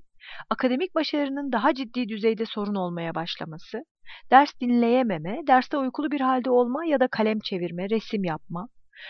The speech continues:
uzun süreli dikkat gerektiren işlerden kaçınma, ders çalışmama, ödev yapmama,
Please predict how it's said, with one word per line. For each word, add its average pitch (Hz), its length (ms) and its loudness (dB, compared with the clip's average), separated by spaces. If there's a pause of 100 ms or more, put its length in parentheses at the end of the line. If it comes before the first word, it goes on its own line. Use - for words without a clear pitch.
(160)
uzun 294 220 -2
süreli 330 420 0
dikkat 262 360 -2
gerektiren 262 440 0
işlerden 220 560 0
kaçınma, 180 600 -6 (420)
ders 240 220 6
çalışmama, 214 720 -2
ödev 220 300 2
yapmama, 196 640 -4